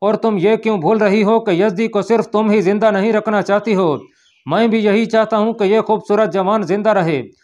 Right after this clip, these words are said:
ये हमारी मोहब्बत की यादगार है। ये सिर्फ तुम जानती हो और मैं जानता हूँ कि किसरा परवेज इस लड़के का बाप किस तरह बना।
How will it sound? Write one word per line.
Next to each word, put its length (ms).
ये 140
हमारी 380
मोहब्बत 420
की 200
यादगार 420
है। 240
ये 160
सिर्फ 300
तुम 200
जानती 340
हो 120
और 100
मैं 220
जानता 300
हूँ 260
कि 100
किसरा 320
परवेज 440
इस 140
लड़के 340
का 120
बाप 340
किस 180
तरह 160
बना। 400